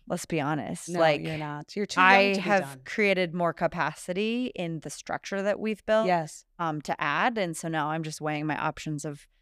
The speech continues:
Speaker 1: what is the best direction to head next.
Speaker 2: Well, and, um, the building that you did purchase, you are now one of the tenants. So you're also
Speaker 1: Yeah.
Speaker 2: now a landlord.
Speaker 1: Yeah,
Speaker 2: And
Speaker 1: true.
Speaker 2: you have,
Speaker 1: Mm-hmm.
Speaker 2: um, tenants in the building that you own.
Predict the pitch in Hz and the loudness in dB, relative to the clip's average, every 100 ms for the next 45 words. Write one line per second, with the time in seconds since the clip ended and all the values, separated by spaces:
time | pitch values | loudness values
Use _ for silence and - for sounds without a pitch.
0 | _ _ - 160 151 160 160 151 - 156 | _ _ -4 -2 0 2 2 0 0 -2
1 | 135 - 147 156 165 - - - 285 294 | -2 -4 -6 -6 -6 -8 -6 0 2 4
2 | 277 - - _ 202 214 208 202 190 170 | 0 -4 -10 _ 4 6 4 2 -2 -2
3 | 208 262 294 240 175 170 165 185 175 175 | 4 4 4 0 0 0 -2 -2 -4 -6
4 | 156 - 143 151 - - _ _ - 185 | -6 -4 -6 -6 -14 -18 _ _ -6 -2
5 | 220 220 202 175 170 160 165 160 156 156 | 2 2 4 4 4 2 -2 -2 -2 -4
6 | 156 156 - 165 180 190 190 160 156 185 | -6 -12 -10 -2 4 6 6 2 -2 -2
7 | 180 151 - - 185 175 165 220 - 269 | -2 -2 -6 -2 2 4 6 6 4 2
8 | 202 196 196 180 185 185 220 156 - - | 4 4 2 0 2 2 2 -2 -6 -10
9 | _ _ _ 220 180 165 _ - 180 190 | _ _ _ 0 0 0 _ 0 2 2
10 | 190 185 170 165 175 170 160 156 156 - | 2 4 4 2 -2 -2 -2 -4 -6 -6
11 | 190 170 156 - 143 185 170 165 165 160 | -4 -2 -4 -4 -4 -2 0 0 -2 -4
12 | 156 147 151 185 220 165 147 156 | -4 -4 -2 0 2 0 -2 -6